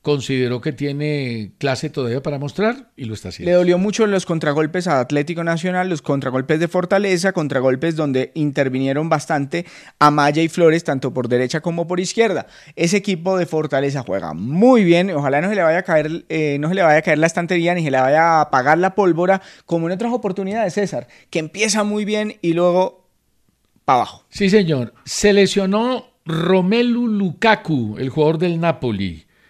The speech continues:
Speaker 1: en un amistoso, lesión de alto grado, tendrá para varios meses y posiblemente intervención, rotura muscular. Ya seguimos.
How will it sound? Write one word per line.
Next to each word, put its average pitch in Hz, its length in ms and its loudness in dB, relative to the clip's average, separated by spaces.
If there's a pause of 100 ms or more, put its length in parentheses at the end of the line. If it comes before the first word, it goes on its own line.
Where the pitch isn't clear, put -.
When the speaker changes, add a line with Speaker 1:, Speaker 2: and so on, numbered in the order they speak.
(160)
Speaker 1:
en 147 180 -2
un 175 160 -2
amistoso, 156 880 -4
lesión 147 540 -4
de 180 160 0
alto 180 320 -2
grado, 202 460 2 (340)
tendrá 143 500 -4
para 170 260 2
varios 165 320 0
meses 160 360 -4
y - 20 -10
posiblemente 139 720 -6
intervención, 117 880 -4 (320)
rotura 135 520 -4
muscular. 113 580 -10 (360)
Ya 131 140 -6
seguimos. - 560 -12